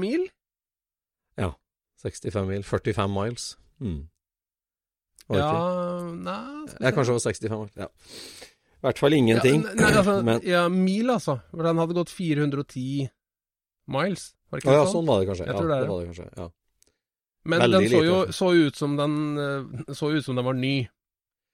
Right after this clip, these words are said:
Speaker 2: Ja,
Speaker 1: Men de fikk jo
Speaker 2: herregud,
Speaker 1: bra
Speaker 2: det
Speaker 1: med penger for den.
Speaker 2: Syttisju tusen fem hundre dollar pluss ti prosent salær.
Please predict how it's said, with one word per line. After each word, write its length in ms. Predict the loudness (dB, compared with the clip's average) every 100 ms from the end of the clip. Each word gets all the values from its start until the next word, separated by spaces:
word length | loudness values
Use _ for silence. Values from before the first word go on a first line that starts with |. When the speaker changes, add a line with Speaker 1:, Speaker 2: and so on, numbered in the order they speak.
| _ _
Speaker 2:
Ja, 160 | -2 -2 0
Speaker 1:
Men 120 | 0
de 80 | 2
fikk 180 | 2 2
jo 80 | 2
Speaker 2:
herregud, 60 |
Speaker 1:
bra 240 | 4 4 2
Speaker 2:
det 80 |
Speaker 1:
med 100 | 0
penger 240 | 2 2 2
for 160 | 0
den. 100 | -2 -6 _ _ _ _ _ _
Speaker 2:
Syttisju 1400 | -8 -4 -2 -4 _ _ -2 -2 0 -4 -4 -6 -6 -10
tusen 480 | -6 -4 -4 -4 -4
fem 280 | -2 -2 -2
hundre 300 | 0 2 4
dollar 420 | 4 6 4 2
pluss 420 | 0 0 0 0
ti 200 | -4 -4
prosent 340 | -2 -2 0 -2
salær. 360 | -2 -2 -4